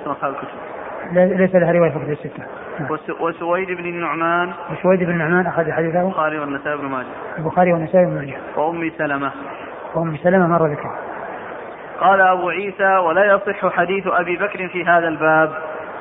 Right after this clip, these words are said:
Speaker 1: من
Speaker 2: قال
Speaker 1: قبل إسناده.
Speaker 2: نعم.
Speaker 1: إنما رواه حسام بن مصك عن ابن سيرين عن ابن عباس عن أبي بكر الصديق رضي الله عنهم عن النبي صلى الله عليه وسلم، والصحيح إنما هو عن ابن عباس عن النبي صلى الله عليه وسلم،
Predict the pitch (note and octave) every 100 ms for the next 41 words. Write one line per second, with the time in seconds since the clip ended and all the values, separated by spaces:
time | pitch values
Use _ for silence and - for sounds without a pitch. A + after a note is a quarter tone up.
0 | - - - - - - - - - D#3
1 | G3+ G3 G3 F#3+ F3+ F3 F3 D3+ C3+ -
2 | - F#3 E3 D#3+ - - - - G#3+ G#3+
3 | G3+ G3 F#3+ G3 F#3 F3 F3 F#3+ G3 F#3
4 | F3+ F3 - - - - - - - D#3+
5 | F#3+ - - - - - - - E3 F#3+
6 | F3+ F3 F3+ E3 F3+ G3+ G3 C#3+ F3+ F3
7 | D#3+ E3 D3 F#3 G3+ F#3+ F3 F3 E3+ E3+
8 | G#3 F3+ D#3 E3+ D3+ F#3 G#3+ F3+ F3 E3+
9 | F3 E3 D#3+ G#3 A3 F3+ F#3+ F#3 F3+ G3
10 | F#3+ F3 E3+ F3 E3+ D#3+ D#3+ D#3 D3 -
11 | C3 - - - - F#3 G#3 F#3+ F#3 G3+
12 | A3+ - G3+ F#3+ F#3+ F#3+ F3+ F#3 F3+ E3
13 | E3 D3+ E3+ G#3+ A3 E3 F3+ E3+ E3+ G3
14 | F3+ F3 E3 E3 F3+ F#3 F3 E3+ E3+ D#3
15 | D#3 F3+ G#3 A3+